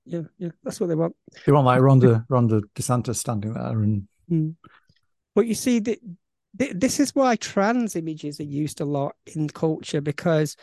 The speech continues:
Speaker 1: and it's been, it's not just a new thing. Like, if you look at the Greek, Greek, uh, sculptures, a lot of them had female torsos with quite large penises, and they were playing with the idea of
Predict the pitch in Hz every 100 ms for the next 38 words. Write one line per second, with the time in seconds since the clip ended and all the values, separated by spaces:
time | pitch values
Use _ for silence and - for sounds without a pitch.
0 | - - _ _ - 185 196 - 214 226
1 | 208 - 233 226 208 190 190 180 202 151
2 | 160 139 151 - 185 196 226 226 - 196
3 | - 180 175 190 _ _ _ _ _ -
4 | 190 196 - - _ _ 175 185 185 175
5 | - _ _ _ _ _ - 180 170 165
6 | - - - 165 - - 160 156 - 180
7 | 190 196 220 208 196 _ 220 190 170 170
8 | 151 - 202 208 202 185 180 170 - -
9 | - 175 170 - 156 147 147 147 - _
10 | _ - _ _ 156 147 - 170 156 180
11 | 170 165 160 - - _ - - 214 240
12 | 185 - 147 143 139 - - - _ _
13 | 175 180 196 - - 202 208 220 214 196
14 | - 180 180 165 190 240 240 165 -